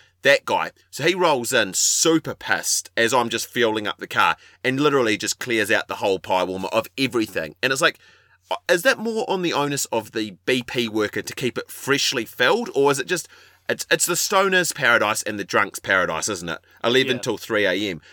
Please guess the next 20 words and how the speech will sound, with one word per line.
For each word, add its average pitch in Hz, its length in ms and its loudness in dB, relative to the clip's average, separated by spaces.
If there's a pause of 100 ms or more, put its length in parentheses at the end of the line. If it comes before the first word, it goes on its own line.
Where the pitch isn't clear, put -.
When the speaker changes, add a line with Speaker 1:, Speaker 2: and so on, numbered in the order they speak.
(120)
Speaker 1:
But - 140 -4
should, 180 340 0
should 180 220 -2
they 170 100 2
have 160 140 2
an 147 80 -2
Aorangi 123 500 0
Bakery 107 400 2
type 98 240 -4
approach - 380 -6
where 101 80 -4
they 90 120 -4
just 98 220 -6
keep 120 240 -6
it - 120 -6
flowing, 95 420 -4
keep 110 260 -6
it 98 120 -6 (240)
topped - 300 -6
up, 95 280 2